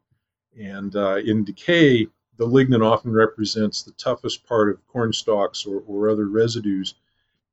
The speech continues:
and, uh, often gets the blame for things like punctured tires and plugging up planting equipment because it,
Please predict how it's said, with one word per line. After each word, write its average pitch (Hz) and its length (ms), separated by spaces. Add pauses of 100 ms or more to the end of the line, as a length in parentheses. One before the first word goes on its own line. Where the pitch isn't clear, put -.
and, 101 340
uh, 98 140 (180)
often 120 260
gets 117 280
the 117 80 (120)
blame 104 400
for 104 100
things 101 420
like 95 240
punctured 107 340
tires 104 580
and 95 140
plugging 104 380
up 104 120 (680)
planting 113 320
equipment 101 500 (100)
because 104 400
it, 104 120